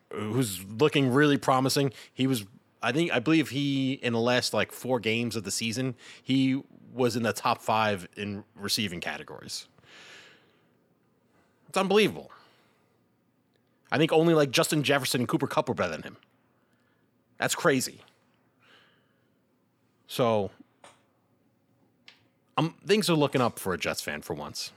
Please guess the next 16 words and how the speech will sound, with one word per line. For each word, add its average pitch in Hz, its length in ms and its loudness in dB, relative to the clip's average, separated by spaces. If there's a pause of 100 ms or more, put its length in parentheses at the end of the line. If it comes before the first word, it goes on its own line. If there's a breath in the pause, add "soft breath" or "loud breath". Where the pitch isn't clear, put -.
(180)
I 117 120 2
know, 139 320 4 (100)
like, 104 180 -4
"Keith, 117 240 -4
why 107 200 0
did 131 180 0
you 120 240 -4
<laughs> - 60 -
name 113 220 -2
this 113 220 -4
podcast 120 600 -2 (180 loud breath)
the 117 100 -2
Jets 110 440 -2
Crash - 680 0 (540 loud breath)
Podcast?" 101 640 0 (760)
Podcast. 101 600 -4